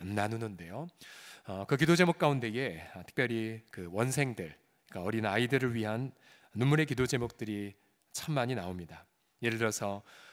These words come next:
부모가 서로 갈등하다가 이제 이혼 위기에 놓여 있는 어떤 아이들이라든지, 또 미혼모 가정도 있고요. 또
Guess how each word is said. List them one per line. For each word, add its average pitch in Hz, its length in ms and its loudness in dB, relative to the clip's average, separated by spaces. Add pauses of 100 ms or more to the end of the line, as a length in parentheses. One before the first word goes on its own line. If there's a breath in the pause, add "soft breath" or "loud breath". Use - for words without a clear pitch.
부모가 135 280 4
서로 127 220 2
갈등하다가 123 1080 -2 (420 loud breath)
이제 104 140 -4
이혼 143 320 6
위기에 160 300 6
놓여 135 260 2
있는 113 160 0
어떤 95 420 -4 (100)
아이들이라든지, 104 1200 -6 (420 soft breath)
또 98 100 -8
미혼모 123 600 4
가정도 110 380 -6
있고요. 98 480 -12 (580 loud breath)
또 117 380 2